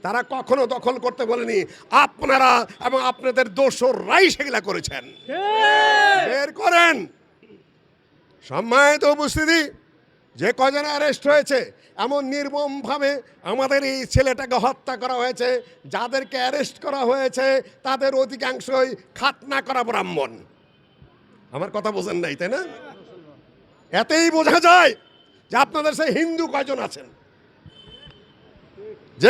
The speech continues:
Speaker 1: কয়জন অ্যারেস্ট করা হয়েছে তাদের অধিকাংশই খাতনা করা।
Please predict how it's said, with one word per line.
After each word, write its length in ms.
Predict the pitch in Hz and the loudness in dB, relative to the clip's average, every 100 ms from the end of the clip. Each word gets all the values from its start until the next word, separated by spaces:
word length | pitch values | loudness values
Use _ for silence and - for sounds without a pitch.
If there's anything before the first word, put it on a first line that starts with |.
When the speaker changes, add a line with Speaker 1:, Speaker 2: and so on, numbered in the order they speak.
| 269 | 6
Speaker 1:
কয়জন 220 | 269 302 294 | 4 4 6
অ্যারেস্ট 280 | 302 254 - | 4 2 0
করা 140 | 440 349 | 0 6
হয়েছে 320 | 311 302 330 381 370 - _ _ _ _ _ _ | 6 8 8 8 6 0 _ _ _ _ _ _
তাদের 220 | 196 247 302 | -6 -2 -2
অধিকাংশই 580 | 302 349 320 330 320 330 | 0 0 0 0 -2 -2
খাতনা 360 | 269 302 - 320 254 | -4 -4 -4 -4 -2
করা। 200 | 294 | -2